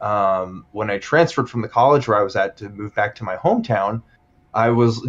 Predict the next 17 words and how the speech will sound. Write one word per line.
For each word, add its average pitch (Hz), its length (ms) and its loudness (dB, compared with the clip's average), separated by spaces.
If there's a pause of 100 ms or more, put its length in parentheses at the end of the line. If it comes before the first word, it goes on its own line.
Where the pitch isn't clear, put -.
desperately 127 500 2
looking 139 300 2
on 127 140 4
the 117 120 2
internet 139 300 0
for 120 140 -4
groups 131 360 0
I 131 80 2
could 113 160 -4
join 110 240 0
up 160 160 2
with, 110 120 0
and 110 240 -2
there 110 200 0 (100)
really 151 260 2
weren't 117 400 -2 (580)
any, 123 480 -2